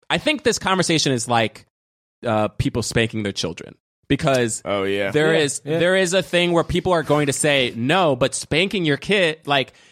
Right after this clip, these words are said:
Speaker 1: beating your kids does teach them discipline, does make them better," you know? And the thing is, like, I,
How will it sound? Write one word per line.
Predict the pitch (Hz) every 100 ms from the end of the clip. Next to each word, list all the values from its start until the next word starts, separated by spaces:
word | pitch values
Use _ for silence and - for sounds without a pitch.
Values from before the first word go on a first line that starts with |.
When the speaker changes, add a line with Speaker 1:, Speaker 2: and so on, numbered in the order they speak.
| _ -
Speaker 1:
beating | 135 180 202
your | 180
kids | - 127 120 120 - - _ _ 117
does | - 143 185
teach | - 165 -
them | 131
discipline, | 123 - - 113 110 98
does | 131 151 156
make | 151 135
them | 135 117
better," | 117 117 117 113 - _
you | 127
know? | 131 123 123
And | 135 151
the |
thing | - 190
is, | 185 165
like, | 143 139 -
I, | 123 147